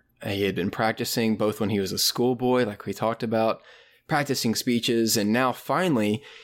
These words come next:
he was able to stand before the assembly and push his ideas over the city.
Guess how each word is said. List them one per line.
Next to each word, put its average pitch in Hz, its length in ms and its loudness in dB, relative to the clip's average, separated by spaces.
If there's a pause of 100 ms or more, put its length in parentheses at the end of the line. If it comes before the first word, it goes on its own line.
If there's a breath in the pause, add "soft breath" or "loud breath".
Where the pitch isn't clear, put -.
he 131 160 0
was 131 160 0
able 135 240 0
to 113 100 2
stand 139 420 2
before 143 280 0
the 117 140 0
assembly 110 580 2
and 98 200 -2
push 143 260 -2
his 135 160 0
ideas 107 680 0
over 104 240 0
the - 100 0
city. 117 500 -2